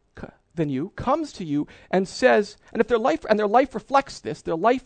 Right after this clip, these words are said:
reflects that they, that they following God with their whole heart, if they s-, come to you and suggest that, you know, what you're listening to is maybe not good for you, maybe we should stop and, and listen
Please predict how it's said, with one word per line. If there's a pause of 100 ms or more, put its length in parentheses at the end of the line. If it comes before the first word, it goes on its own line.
reflects
that
they, (320)
that
they
following
God
with
their
whole
heart, (880)
if
they
s-,
come
to
you
and
suggest
that,
you
know, (340)
what
you're
listening
to
is
maybe
not
good
for
you, (680)
maybe
we
should
stop
and, (340)
and
listen